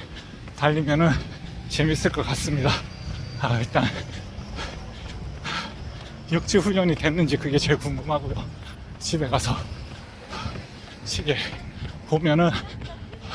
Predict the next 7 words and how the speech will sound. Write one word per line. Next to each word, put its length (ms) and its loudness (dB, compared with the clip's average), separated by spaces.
어디에 300 6
초점을 480 2
두고 180 0
훈련이 320 4
됐는지 440 2
확인이 320 0
되겠죠. 420 4